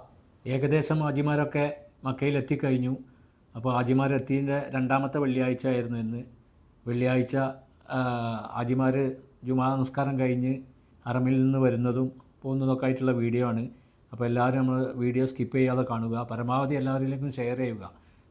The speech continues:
കാരണം ഹാജിമാർക്ക് വേണ്ട കുറേ കാര്യങ്ങൾ ഇതിൽ പറയുന്നുണ്ട്. കഴിഞ്ഞ വീഡിയോയിലും പറഞ്ഞിരുന്നു. കാണാത്തവർ കഴിഞ്ഞ വീഡിയോ കാണുക. നിങ്ങളിപ്പോൾ കണ്ടുകൊണ്ടിരിക്കുന്നത് ക്ലോക്ക് ടവറിന്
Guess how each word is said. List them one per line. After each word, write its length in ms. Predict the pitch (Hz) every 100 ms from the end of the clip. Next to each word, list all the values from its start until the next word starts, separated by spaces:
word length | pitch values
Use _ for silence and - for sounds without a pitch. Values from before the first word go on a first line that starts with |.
| _
കാരണം 220 | 120 120
ഹാജിമാർക്ക് 460 | 131 123 127 131 135
വേണ്ട 200 | 135 131
കുറേ 280 | 131 127 131
കാര്യങ്ങൾ 440 | 127 123 123 127 131 131 -
ഇതിൽ 260 | 123 127
പറയുന്നുണ്ട്. 580 | 127 123 117 117 120 113 123 - _ _ _
കഴിഞ്ഞ 220 | 117 120 139
വീഡിയോയിലും 460 | 139 131 131 131
പറഞ്ഞിരുന്നു. 500 | 131 120 120 117 123
കാണാത്തവർ 520 | 120 120 123 123 123
കഴിഞ്ഞ 280 | 123 120 113
വീഡിയോ 320 | 123 117 120 127
കാണുക. 300 | 117 113 113 135 - _ _ _ _ - - _ _ - -
നിങ്ങളിപ്പോൾ 460 | 120 131 143 147 147 139
കണ്ടുകൊണ്ടിരിക്കുന്നത് 720 | 131 135 135 135 131 131 127 123
ക്ലോക്ക് 260 | 120 117 117 - -
ടവറിന് 400 | 120 127 131